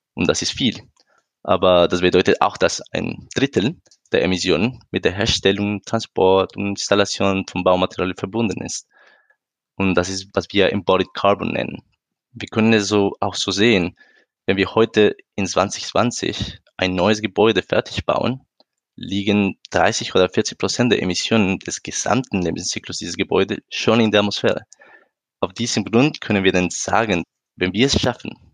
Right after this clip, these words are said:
Bestandsimmobilien gleichwertig als Neubauimmobilien zu betreiben,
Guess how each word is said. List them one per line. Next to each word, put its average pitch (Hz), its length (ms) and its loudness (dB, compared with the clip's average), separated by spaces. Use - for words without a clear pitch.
Bestandsimmobilien 107 1080 -2
gleichwertig - 920 -2
als 80 380 0
Neubauimmobilien 82 1300 -2
zu - 120 -6
betreiben, - 680 -2